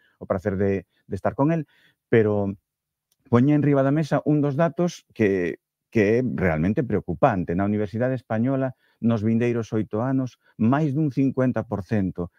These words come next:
do persoal docente funcionario vaise xubilar. Eso é unha cousa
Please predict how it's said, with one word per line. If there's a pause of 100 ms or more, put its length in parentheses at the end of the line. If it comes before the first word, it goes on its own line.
(100)
do
persoal
docente
funcionario (160)
vaise
xubilar. (640)
Eso
é
unha
cousa